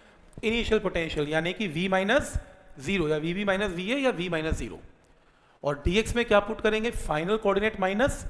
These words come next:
initial coordinate X naught minus zero। Denominator clear है? एक्स नॉट माइनस ज़ीरो। तो यहाँ से क्रॉस multiply कर लें,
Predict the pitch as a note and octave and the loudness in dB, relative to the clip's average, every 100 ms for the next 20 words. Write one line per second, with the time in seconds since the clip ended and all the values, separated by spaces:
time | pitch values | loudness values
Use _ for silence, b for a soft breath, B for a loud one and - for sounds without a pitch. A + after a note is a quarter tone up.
0 | - - - - F3 G3+ A#3 A#3 F3 F#3+ | -12 -20 -14 -4 -2 4 4 4 2 2
1 | A3 G#3 - - A3+ E3+ D3 E3 F#3+ E3 | 0 -2 -2 0 -2 0 -2 0 -2 -2
2 | E3 C#3 C#3+ C#3+ D3+ E3+ F#3+ G3 G3+ A#3 | -4 -4 -4 -4 -4 -2 -2 0 0 0
3 | C4 D3+ - F#3 F#3 E3+ G3+ C#4+ - - | -2 -8 -6 -4 0 0 0 -2 -4 -16
4 | - _ - C3+ B2+ G#2 - - - b | -20 _ -20 -8 -8 -8 -12 -16 -18 b
5 | b - - F3 F3 - - E3+ F3 D#3+ | b -10 -2 2 6 6 6 2 2 -2
6 | C#3+ D#3+ E3+ E3+ E3+ F3+ | -4 0 0 2 2 0